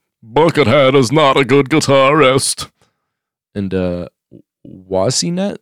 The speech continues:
says right after that, "How did you end up here then?" Then Christopher Antoni says to that, "Maybe they were being sarcastic." And then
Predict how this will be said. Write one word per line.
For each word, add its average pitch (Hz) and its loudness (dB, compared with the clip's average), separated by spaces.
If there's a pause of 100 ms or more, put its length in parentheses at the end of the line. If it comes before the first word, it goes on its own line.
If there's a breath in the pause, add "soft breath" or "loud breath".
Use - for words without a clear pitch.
says 98 -4 (200)
right 104 -2
after 101 -4
that, 90 -6 (920)
"How 120 -2
did 110 -2
you 107 2
end 107 2
up 110 0
here 95 0
then?" 92 -2 (1120)
Then 104 -10
Christopher 117 -2
Antoni 101 0
says 95 -4
to - -8
that, 120 0 (640)
"Maybe 160 2
they 170 4
were 160 4
being 170 4
sarcastic." 160 0 (1040)
And 98 -2
then 95 -2